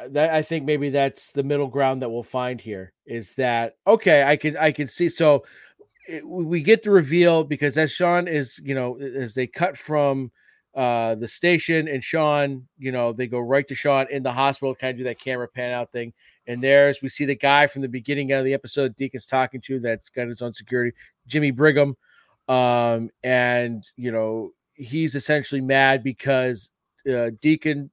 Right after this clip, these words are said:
took all his work away because he did too good of a job of cleaning up the streets. Um, and he's losing clients because his security firm is not being needed to keep their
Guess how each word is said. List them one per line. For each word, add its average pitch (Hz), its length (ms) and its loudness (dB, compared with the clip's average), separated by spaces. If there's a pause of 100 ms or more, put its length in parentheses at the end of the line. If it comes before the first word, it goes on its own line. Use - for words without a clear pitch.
(200)
took 170 200 0
all 175 160 8
his 156 100 2
work 247 220 0
away 160 180 0
because 117 340 -6
he 143 100 -6
did 139 180 -4
too 185 140 -2
good 226 160 -6
of 196 80 0
a 190 60 -2
job 147 300 2
of 131 100 -8
cleaning 165 360 -8
up 147 100 -6
the - 80 -20
streets. - 460 -12 (440)
Um, 117 560 -2 (140)
and 127 420 0
he's 127 280 -2
losing 151 340 2
clients 135 640 -2
because 131 640 -4 (220)
his 147 200 -6
security 165 520 0
firm 131 360 -2
is 117 140 -6
not 139 260 -2
being 127 240 -4
needed 131 280 -4
to 117 80 -10
keep - 380 -10
their 120 320 -4